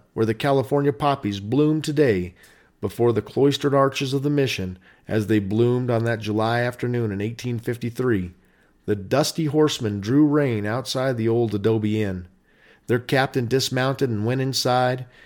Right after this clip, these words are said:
and while he stayed, the others lounged in their deep stock saddles, smoking cigarettes or eased the cinches to rest their sweaty horses. A sunburned troop,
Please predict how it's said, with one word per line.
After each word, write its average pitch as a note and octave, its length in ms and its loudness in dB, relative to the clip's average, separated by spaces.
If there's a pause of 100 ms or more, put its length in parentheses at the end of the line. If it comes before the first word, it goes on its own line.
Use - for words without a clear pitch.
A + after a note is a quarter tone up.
(140)
and A2 160 -2
while C3 180 2
he C#3+ 120 0
stayed, D3 460 4
the G#2+ 140 4
others B2 260 2
lounged A2+ 560 0
in G#2+ 100 -4
their G2+ 140 -2
deep A2+ 320 -6
stock - 460 -2
saddles, G2 600 -4 (340)
smoking C3+ 480 -2
cigarettes A2+ 640 0
or A2 140 0
eased C3 340 -2
the B2 80 0
cinches A#2 560 -2
to G2+ 100 -4
rest A#2 360 -2
their G2 100 -4
sweaty A#2 380 -2
horses. G2 560 -4 (580)
A B2 60 -6
sunburned D3+ 720 4
troop, C#3 380 2